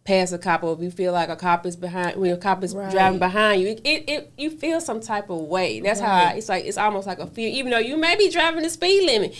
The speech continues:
Speaker 1: you may have your seatbelt on, you may have a clean record, but it's just like, after something like that,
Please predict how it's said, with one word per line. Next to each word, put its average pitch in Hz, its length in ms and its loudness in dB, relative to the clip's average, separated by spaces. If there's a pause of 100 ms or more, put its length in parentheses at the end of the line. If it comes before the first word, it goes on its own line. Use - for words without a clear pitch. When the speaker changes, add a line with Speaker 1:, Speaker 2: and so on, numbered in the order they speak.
(180)
Speaker 1:
you 403 200 4
may 370 180 4
have 339 180 2
your 285 80 -8
seatbelt 302 480 2
on, 208 220 2
you 370 140 4
may 349 180 4
have 311 180 -2
a 311 40 -4
clean 320 360 -6
record, 320 400 -2
but 226 140 -2
it's 254 160 -6
just 247 200 -8
like, 214 500 -2 (840)
after 226 280 4
something 214 340 -2
like 185 320 0
that, 262 480 0